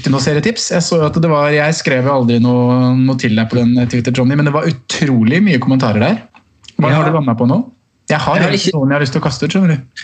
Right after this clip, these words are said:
Speaker 2: Da må du få gjøre det, men, men, eh, for tingen er at noen kaster ut veldig bra tips, og, og det jeg beit litt på er jo folk som, som legger til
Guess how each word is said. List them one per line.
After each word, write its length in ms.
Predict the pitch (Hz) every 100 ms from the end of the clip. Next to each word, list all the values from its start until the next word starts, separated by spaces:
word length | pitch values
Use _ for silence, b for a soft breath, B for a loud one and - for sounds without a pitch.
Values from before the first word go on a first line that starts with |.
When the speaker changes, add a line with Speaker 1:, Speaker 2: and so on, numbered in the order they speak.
| -
Speaker 2:
Da 100 | -
må 120 | 170 196
du 60 | 160
få 80 |
gjøre 240 | 147 165 131
det, 140 | 127
men, 140 | 135 139 -
men, 240 | 156 151 165 - -
eh, 480 | - - - 202 185 170
for 140 | 160 185
tingen 240 | 190 160
er 80 | 143
at 80 | 131
noen 300 | 170 156 127
kaster 320 | 135 - 139
ut 140 | 131 -
veldig 380 | 135 151 165 123
bra 100 | 123 127
tips, 220 | 202 -
og, 220 | 147 165 - -
og 140 | 143
det 80 | 160
jeg 180 | 147 131
beit 280 | 175 156 131
litt 80 | -
på 100 | 147 131
er 160 | 135
jo 80 | 120
folk 260 | - 139 123
som, 280 | 117 113 - _ -
som 320 | 131 127 127 135
legger 260 | 139 151 131
til 220 | 135